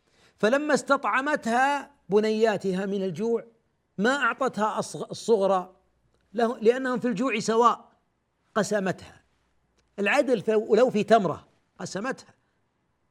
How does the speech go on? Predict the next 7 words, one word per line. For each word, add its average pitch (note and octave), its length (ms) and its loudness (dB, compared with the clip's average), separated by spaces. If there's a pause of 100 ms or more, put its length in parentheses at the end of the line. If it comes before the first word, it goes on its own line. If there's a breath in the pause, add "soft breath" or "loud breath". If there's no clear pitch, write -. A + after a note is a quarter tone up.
بعضهم A#3 280 0
يشتري A#3+ 600 0 (560)
لابن B3+ 460 -4
من A#3+ 160 -4
أبنائه A#3+ 560 0
لعبة F3 500 2 (760)
بألف C4 540 -2